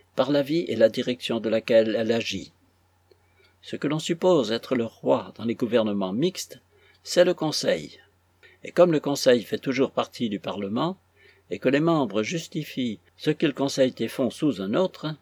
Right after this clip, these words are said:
un gouvernement mixte devient une énigme continuelle. Greffant sur un pays, à cause de la quantité de corruption nécessaire pour en réunir les partis,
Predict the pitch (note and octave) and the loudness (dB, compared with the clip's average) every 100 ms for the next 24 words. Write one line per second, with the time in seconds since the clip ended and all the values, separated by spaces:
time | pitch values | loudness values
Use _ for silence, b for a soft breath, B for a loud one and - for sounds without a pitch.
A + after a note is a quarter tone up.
0 | _ _ _ _ - A#2 E3 D#3+ E3 C#3+ | _ _ _ _ -8 -4 0 2 2 2
1 | B2 B2 F#3 - - - B B B - | 0 0 -4 -6 -12 -16 B B B 2
2 | C#3 E3 D#3 C3+ C#3+ D3 D#3 - B2+ - | 2 2 0 0 0 0 -2 -4 -6 -4
3 | D#3 D#3 C#3 G#2+ E2 - - _ _ _ | -4 -2 0 0 -2 -8 -16 _ _ _
4 | _ _ b b b b _ - C#3 - | _ _ b b b b _ 0 0 0
5 | C#3+ A#2+ A2 G#2+ - A#2 C#3 E3 D#3+ b | -4 -4 -6 -6 -6 -6 -4 -6 -8 b
6 | b b G2 E3 D3+ B2+ A2 A2 - B2+ | b b -6 0 0 0 -2 -2 -6 -10
7 | A#2+ B2 G#2 - A2 A#2 - G#2 G2+ - | -6 -4 -4 -4 -4 -6 -8 -6 -4 -4
8 | - - C3 B2+ F#3+ - A2 A2 G2 - | -6 -2 0 0 -4 -8 -10 -6 -8 -2
9 | C3+ B2+ A#2 G2 G#2 - B2+ - G3 | 0 2 0 -4 -6 -6 -6 -6 -8